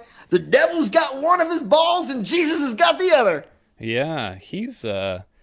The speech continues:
Speaker 2: he is what's make it, uh, worthwhile to watch. I will say that, uh, I'll go backwards. Survivor, I was ready to not watch Survivor this season. Um, and I came in saying, "Prove it to me. Prove to me this season, Survivor, that I,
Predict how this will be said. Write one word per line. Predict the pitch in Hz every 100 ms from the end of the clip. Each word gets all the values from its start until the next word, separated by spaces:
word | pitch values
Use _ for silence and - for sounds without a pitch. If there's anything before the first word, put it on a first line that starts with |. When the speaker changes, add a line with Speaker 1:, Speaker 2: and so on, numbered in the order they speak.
| _ _ _
Speaker 2:
he | - 208 202
is | 196
what's | 165 156 -
make | 139 127
it, | 117 110 131 113
uh, |
worthwhile | 117 113 120 117 107 98 _ -
to | 117
watch. | 113 107 98 -
I | 147
will | 196
say | 254 214 185 165
that, | 127 131 123 117 -
uh, | 113 107 104 104 _ - -
I'll | 127 127
go | 127
backwards. | 113 120 110 107 95
Survivor, | 139 127 156 175 165 143 127 _ _ -
I | 127 147
was | 175 156 123
ready | 120 135 135 135
to | - 120
not | 110 107 110 110 _ _
watch | 110 107 104 -
Survivor | 104 95 90 90
this | 87 85
season. | 92 90 98 107 _ _ _ _ _ -
Um, | 95 90 87 - -
and | 117 104 101
I | 117
came | - 143 131
in | 131 123 120
saying, | 110 - 117 110
"Prove | - 143 120
it | -
to | 104
me. | 87
Prove | 85 - 135 147 147
to | -
me | 143 123
this | 117 -
season, | 113 104
Survivor, | 101 107 101 98
that | 101 101
I, | 104